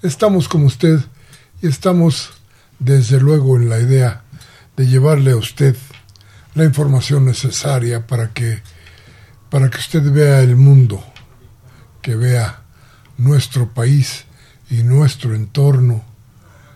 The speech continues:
con las posibilidades de que sea más justo, menos viciado. Bien, el tema hoy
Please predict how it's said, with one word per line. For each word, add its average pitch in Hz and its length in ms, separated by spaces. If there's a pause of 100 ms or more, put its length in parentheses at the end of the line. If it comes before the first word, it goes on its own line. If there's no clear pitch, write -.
(120)
con 156 200
las 143 140
posibilidades 135 1120 (420)
de 139 160
que 127 140
sea 143 200
más 127 220
justo, - 500 (1700)
menos 120 580
viciado. 95 540 (1400)
Bien, 165 440 (840)
el 170 220
tema 247 400 (680)
hoy 262 340